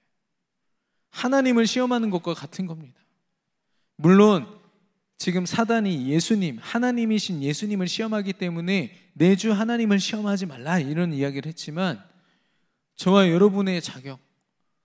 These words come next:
"아, 내가 이래서 부족하고 저래서 안 되고" 계속 그, 그 마음은요, 결국엔 내 안에 계신 전능자 하나님을 믿지 못하는 거예요.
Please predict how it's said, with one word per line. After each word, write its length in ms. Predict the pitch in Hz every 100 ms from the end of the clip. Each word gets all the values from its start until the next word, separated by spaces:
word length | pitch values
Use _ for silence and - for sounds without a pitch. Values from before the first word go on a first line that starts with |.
| _ _
"아, 120 | - -
내가 160 | 139
이래서 360 | 131 135 160 151
부족하고 520 | - 139 147 147 147
저래서 400 | 135 139 160 156
안 160 | 139 147
되고" 380 | 151 147 147 - _ _ _ -
계속 300 | - - -
그, 180 | 240
그 540 | - 226 240 226 151 -
마음은요, 720 | 156 156 214 202 170 170 170 - - -
결국엔 540 | - 208 247 247 190
내 120 | 175 226
안에 340 | 262 254 254
계신 340 | 214 226 220
전능자 720 | 190 185 185 226 247 240 226
하나님을 420 | 202 233 240 214 151
믿지 280 | 165 -
못하는 480 | 147 117 - 170 160
거예요. 160 | 131